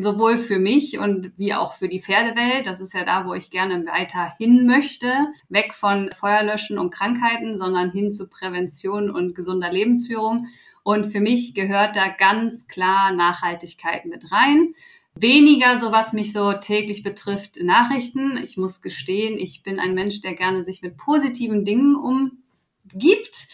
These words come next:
und daher sehr selten <laughs> Nachrichten hört. Von daher ist es jetzt nichts, was mich täglich irgendwie tangiert sozusagen. Wo es mich eher Tag für Tag begleitet, ist natürlich in den Reitstellen.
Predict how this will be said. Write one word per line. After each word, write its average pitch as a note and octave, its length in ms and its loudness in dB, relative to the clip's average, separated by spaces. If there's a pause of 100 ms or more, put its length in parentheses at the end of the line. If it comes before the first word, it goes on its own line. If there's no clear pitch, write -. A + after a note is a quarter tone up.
(300)
und A3+ 160 -2
daher C4+ 420 4
sehr D#4 300 6
selten D#4+ 320 6
<laughs> - 0 -
Nachrichten C#4 640 4 (140)
hört. - 240 2 (760)
Von A#3+ 360 0
daher B3 260 8
ist A#3+ 100 -6
es A#3 80 -6
jetzt A3+ 220 -6
nichts, D#4 240 2
was A#3+ 180 -4
mich A#3 220 -2
täglich A#3+ 440 0
irgendwie A3 640 -4
tangiert G3+ 480 0
sozusagen. B3 840 2
Wo A3 140 0
es A3 180 -2
mich G#3 280 -4
eher C4+ 460 2
Tag A#3+ 260 2
für A3+ 140 -8
Tag G#3+ 400 -2
begleitet, G3 540 0
ist G3+ 160 -8
natürlich F#3+ 400 -8
in F3 40 -2
den F3 120 -2
Reitstellen. B3+ 880 0